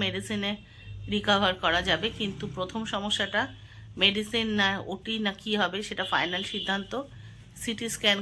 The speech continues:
করিয়ে ডাক্তারকে আউটডোরে দেখাতে হবে। এবার তোমরা বলবে সিটি স্ক্যানটা কেন করায়নি? সিটি স্ক্যানটা যেহেতু সুস্থ হয়ে গেছে, ডাক্তার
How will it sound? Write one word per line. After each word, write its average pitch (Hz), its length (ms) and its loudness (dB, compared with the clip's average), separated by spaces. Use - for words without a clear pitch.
করিয়ে 190 220 -2
ডাক্তারকে 185 380 -2
আউটডোরে 190 420 -2
দেখাতে 190 360 -4
হবে। 185 200 -4
এবার 214 200 4
তোমরা 214 260 4
বলবে 208 220 -2
সিটি 214 240 -6
স্ক্যানটা 202 360 -4
কেন 185 140 0
করায়নি? 135 380 -2
সিটি 226 260 -4
স্ক্যানটা 240 320 4
যেহেতু 220 260 -2
সুস্থ - 220 -8
হয়ে 208 180 2
গেছে, 185 160 -4
ডাক্তার 196 220 -2